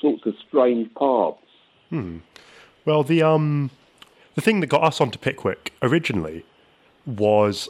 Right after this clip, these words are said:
Speaker 2: um, we got very interested in the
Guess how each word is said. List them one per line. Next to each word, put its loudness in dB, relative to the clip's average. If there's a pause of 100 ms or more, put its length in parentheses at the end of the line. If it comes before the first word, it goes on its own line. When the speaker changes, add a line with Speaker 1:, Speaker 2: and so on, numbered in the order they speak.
Speaker 2:
um, 2
we 0
got -2
very 6
interested 0
in 2 (100)
the 0